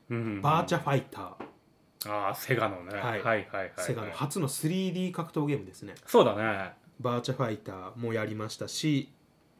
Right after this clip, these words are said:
Speaker 2: あと、なんだろう。ここめちゃくちゃマニアックなんですけど、
Speaker 1: うん。
Speaker 2: ジャスティス学園っていう。
Speaker 1: あー、それこそそれ、ハイスコアガールでちょっとだけ出てたでしょ。
Speaker 2: ちょっとだけ出ても、これめちゃくちゃマニアッ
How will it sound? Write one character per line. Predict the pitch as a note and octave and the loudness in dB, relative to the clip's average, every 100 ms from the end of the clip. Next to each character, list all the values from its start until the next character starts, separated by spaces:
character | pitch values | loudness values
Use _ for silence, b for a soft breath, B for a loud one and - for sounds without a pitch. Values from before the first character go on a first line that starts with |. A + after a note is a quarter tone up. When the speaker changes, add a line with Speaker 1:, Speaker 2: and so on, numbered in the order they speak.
| _ | _
Speaker 2:
あ | - C#3 | -6 -4
と、 | G#2+ - _ _ _ - | -4 -8 _ _ _ -10
な | A#2+ | -8
ん | G#2+ | -6
だ | |
ろ | F#2 | -8
う。 | - _ _ _ _ _ _ _ _ _ _ | -12 _ _ _ _ _ _ _ _ _ _
こ | - F3 | -4 2
こ | |
め | F3+ E3+ | 4 4
ち | E3+ | 2
ゃ | |
く | E3+ | 2
ち | F3 | 2
ゃ | |
マ | D#3 | 4
ニ | D#3 | 4
ア | |
ッ | D3 | 0
ク | A#2 | -4
な | G2 | -8
ん | |
で | F#2+ | -10
す | - | -8
け | |
ど、 | G2+ | -4
Speaker 1:
う | A#2+ | -2
ん。 | F#2+ - _ _ _ _ - | -4 -10 _ _ _ _ -4
Speaker 2:
ジ | B2 | -2
ャ | |
ス | - - | -2 -4
テ | C#3+ | -4
ィ | |
ス | C#3 B2+ | -2 0
学 | B2 - G#2 | -2 -4 -8
園 | F#2 | -8
っ | F#2+ _ | -14 _
て | G2 | -14
い | F#2+ F#2 | -14 -16
う。 | - - - _ _ _ _ _ | -20 -20 -20 _ _ _ _ _
Speaker 1:
あ | B2+ D3+ F#3 | 2 6 6
ー、 | |
そ | - B3 | 6 2
れ | B3+ | 2
こ | - C#4+ | 2 0
そ | A3+ D#3 | 6 6
そ | C#3 | 6
れ、 | B2+ B2 A#2+ A#2 G#2+ | 6 6 6 2 0
ハ | - C#3 | 0 2
イ | |
ス | C3+ - | 2 0
コ | C3+ B2 | 4 6
ア | |
ガ | B2 A#2+ | 8 8
ー | |
ル | G#2 | 6
で | G2 | -2
ち | - | -4
ょ | - | -4
っ | |
と | - | 2
だ | E3+ | 2
け | D#3+ C#3+ | 2 2
出 | C3+ | 2
て | C#3 | 2
た | |
で | |
し | G3 | -2
ょ。 | |
Speaker 2:
ち | |
ょ | - | 2
っ | |
と | F#3 | 4
だ | F3 | 8
け | |
出 | E3 | 8
て | C#3+ | 6
も、 | |
こ | - | 8
れ | G#3 | 8
め | D3 | 8
ち | C#3+ | 2
ゃ | |
く | A3 | -2
ち | G#3+ | -2
ゃ | |
マ | F#3 | 0
ニ | F#3 | 0
ア | |
ッ | G#3 | 0